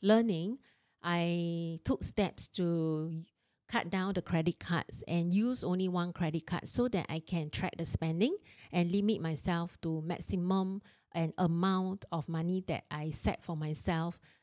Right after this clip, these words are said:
the installment plan, not going beyond that, and possi-, if possible,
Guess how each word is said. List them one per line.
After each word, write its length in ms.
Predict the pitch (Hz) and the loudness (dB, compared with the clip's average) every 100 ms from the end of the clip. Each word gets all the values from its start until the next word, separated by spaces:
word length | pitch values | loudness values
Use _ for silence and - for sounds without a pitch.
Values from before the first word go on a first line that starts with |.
| _ | _
the 140 | - | -4
installment 560 | 175 170 175 170 180 190 | -2 -2 -2 0 0 -2
plan, 260 | 180 160 175 | -2 0 0
not 160 | 208 | 0
going 300 | 170 170 180 | 2 2 2
beyond 440 | 160 160 160 170 160 | 0 0 0 0 2
that, 240 | 220 370 - - - - | 2 0 -8 -20 -20 -8
and 460 | - 175 170 170 160 - - _ _ - | -2 0 0 -2 -6 -14 -20 _ _ -2
possi-, 320 | 196 208 - - | 2 2 0 2
if 200 | 180 - | 2 2
possible, 680 | - 185 214 202 233 302 | -2 0 -2 2 2 2